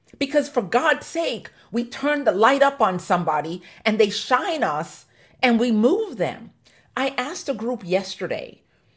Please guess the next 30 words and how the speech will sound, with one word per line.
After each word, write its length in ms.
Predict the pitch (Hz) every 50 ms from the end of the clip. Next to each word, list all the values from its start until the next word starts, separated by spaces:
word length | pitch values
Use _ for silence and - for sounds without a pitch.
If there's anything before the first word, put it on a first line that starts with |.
| _ _ _ _ _ _ _ _
when 140 | - 151 175
I 140 | 190 190 190
was 180 | 180 175 165 -
speaking, 540 | - - 220 220 220 - 151 123 - - -
I 80 | 170
said, 200 | 180 - 269 226
Here's 500 | - - - 277 285 392 415 403 392 403
the, 400 | - 233 220 196 185 180 175 - _ _ _ _ _ _ _
here's 400 | _ - - 285 403 440 392 -
my 880 | - 180 170 160 165 165 165 175 180 180 190 202 208 208 214 214 214 208 - _ _ _ _ _
bellwether 720 | 135 127 120 - 180 170 180 190 190 175 165 143 139 135 120
or 220 | - - 147 139
my 360 | 127 127 139 156 180 190 196 185
curve 680 | - - - - 208 202 185 156 127 110 - - - - _ _ _ _
when 140 | - 156 160
it 120 | 160 160 -
comes 320 | - 190 165 165 143 -
to 100 | - 165
leadership. 640 | 143 131 127 120 107 110 - - - - - - _ _ _ _ _ _ _ _ _ _ _ _ _ _ _ _ _ _ _ _ _ _ _ _ _ _ _
If 180 | 240 220 220
you 200 | 185 185 220 277
were 160 | 294 311 320 285
leading 420 | 254 226 226 233 214 214 202 196
people, 580 | 202 - - 208 202 - - - - - - _ _ _ _ _ _ _ _ _ -
would 220 | 170 226 220 -
you 120 | 277 311 339
look 440 | 254 202 190 208 269 320 285 - -
into 320 | - 233 226 226 226 - 208
your 280 | 170 156 160 180 202
team 680 | 196 - - - 208 196 175 135 - 104 110 107 113